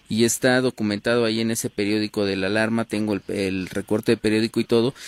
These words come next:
y yo la tengo en casa, pero, este, la muñeca no se mueve, la muñeca, eh, nunca ha salido de su burbuja, yo la tengo en una burbuja, no se mueve, las tengo con protecciones,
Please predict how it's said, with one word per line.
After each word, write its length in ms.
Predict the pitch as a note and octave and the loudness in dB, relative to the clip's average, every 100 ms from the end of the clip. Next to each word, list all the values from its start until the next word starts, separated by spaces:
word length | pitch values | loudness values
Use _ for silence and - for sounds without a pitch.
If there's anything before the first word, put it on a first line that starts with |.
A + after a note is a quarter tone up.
| - | -6
y 100 | A#2+ | 0
yo 100 | A#2+ | 4
la 100 | E3+ | 4
tengo 320 | D#3+ D#3+ D#3+ D3+ | 2 0 0 -2
en 80 | |
casa, 460 | A#2 D3 D3+ A#2 G#2 - - _ _ | 0 -2 -2 -4 -8 -16 -20 _ _
pero, 480 | D#3+ E3+ D#3+ E3 - | 2 4 2 0 -4
este, 580 | C3 B2+ B2 - - B2+ | -4 -2 -2 -4 -2 -2
la 100 | B2+ | 0
muñeca 360 | C#3 D#3+ F#3 F3+ | -2 -2 -4 -4
no 140 | D#3+ | -4
se 140 | - | -2
mueve, 420 | B2 A#2 A2 G2+ G2+ - | -2 0 -2 -4 -10 -10
la 120 | A2 | -4
muñeca, 640 | A#2+ C3 D3 D#3 C3 A2 | 0 0 -2 -2 0 -2
eh, 280 | G#2 G#2 G#2 | -2 -2 -2
nunca 320 | A2 B2+ B2 B2+ | -2 -2 0 0
ha 40 | |
salido 380 | - A#2 B2 B2 | 0 0 2 2
de 100 | A2 | 0
su 160 | - | -4
burbuja, 520 | G2+ G2+ G#2 B2 - C3+ | -6 -6 -2 -2 0 0
yo 120 | A#2 | 0
la 120 | A2+ | 0
tengo 260 | A#2 A2 A2+ | -2 -2 0
en 60 | |
una 120 | A#2 | 0
burbuja, 560 | A2 G2 G2 G#2+ - D#3+ - - - - | -2 -4 -4 -4 -4 -6 -8 -20 -20 -4
no 140 | A2 A#2+ | 0 2
se 120 | C3+ | 4
mueve, 440 | A#2+ A#2+ A#2+ D#3 - _ | 4 4 2 0 -4 _
las 320 | - G#2 G#2 | -4 -2 -2
tengo 260 | - A#2 A#2+ | -2 0 0
con 180 | G#2 G2 | -2 -4
protecciones, 840 | - G2+ F#2+ - A#2+ A#2+ C3 E3 | -6 -6 -6 0 2 2 0 -4